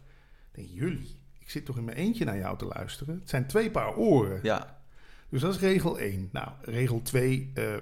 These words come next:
Speaker 1: kan zich bijvoorbeeld op het ge-, je hoort dingen als een nieuwslezer die dan, eh, een vraag gesteld wordt,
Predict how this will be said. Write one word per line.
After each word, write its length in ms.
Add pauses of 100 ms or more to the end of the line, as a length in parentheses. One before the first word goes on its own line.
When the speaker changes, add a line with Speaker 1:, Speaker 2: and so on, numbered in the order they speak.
(320)
Speaker 1:
kan 220
zich 120
bijvoorbeeld 440
op 140
het 100
ge-, 480
je 60
hoort 180
dingen 220
als 400 (500)
een 220
nieuwslezer 680
die 120
dan, 400
eh, 260 (100)
een 140
vraag 460
gesteld 440
wordt, 320